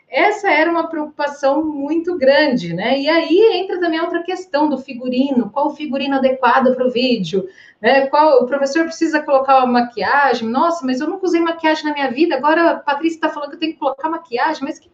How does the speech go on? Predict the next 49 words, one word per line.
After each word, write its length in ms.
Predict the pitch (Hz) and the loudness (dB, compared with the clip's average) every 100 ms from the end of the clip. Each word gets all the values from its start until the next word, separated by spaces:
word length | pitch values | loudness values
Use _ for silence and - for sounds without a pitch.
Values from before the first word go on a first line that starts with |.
| _ | _
coisa! 440 | 370 415 277 240 - - - _ | 2 2 2 -2 -8 -20 -20 _
Então, 460 | 269 254 302 359 - - - | -4 2 2 0 -4 -18 -2
mas 300 | 330 415 - | 0 2 0
a 80 | |
gente 240 | 302 370 - | -2 -2 -6
chega 300 | - 349 359 | -2 0 0
à 60 | |
conclusão 600 | 359 311 285 247 269 285 | -2 -4 -4 -6 -2 -2
que, 400 | 311 - 180 151 - _ _ | -4 -4 -4 -4 -8 _ _
que 80 | - | -2
é 80 | 311 | 0
justamente 720 | 269 381 440 427 294 220 - | 2 4 4 2 0 -2 -4
tudo 160 | - 262 | -6 -6
isso 240 | 247 240 | -6 -6
que 60 | - | -4
a 40 | |
gente 220 | 220 226 - | -4 -4 -2
fala, 360 | 247 262 311 | 2 4 4
é 40 | 320 | 2
justamente 540 | 320 320 269 277 277 | 0 0 2 2 0
pro 200 | - 320 | -2 -2
professor 520 | 339 330 320 - 277 | 0 0 -2 4 6
não 180 | 277 330 | 6 4
virar 340 | 311 277 302 | 4 4 4
meme, 460 | 330 285 294 262 214 | 4 4 4 4 4
né? 200 | 233 277 | 4 2
Que 120 | 277 | 2
nem 80 | 262 | 4
a 140 | 262 | 6
Jucimara 500 | 262 330 349 262 262 | 6 4 2 2 2
falou, 220 | 277 269 254 | 2 4 4
às 80 | |
vezes 160 | 262 269 | 2 2
tem 100 | 277 | 2
o 120 | 277 | 2
recorte 440 | 254 254 262 262 254 | 0 0 2 2 2
da 120 | 247 | 0
videoaula 480 | 247 233 233 240 233 | 0 -2 2 4 4
ali 240 | 233 262 | 2 -2
jogado 440 | 247 240 240 247 240 | 0 2 2 0 0
no 120 | 220 | -2
YouTube, 280 | 214 277 247 | -4 -8 -8
que 60 | |
a 60 | 269 | -10
gente 140 | 269 | -10
sabe 480 | - 339 294 311 392 | -8 -2 0 0 -4
que 100 | 392 | -4
a 40 | |
gente 300 | 277 240 - | -4 -6 -10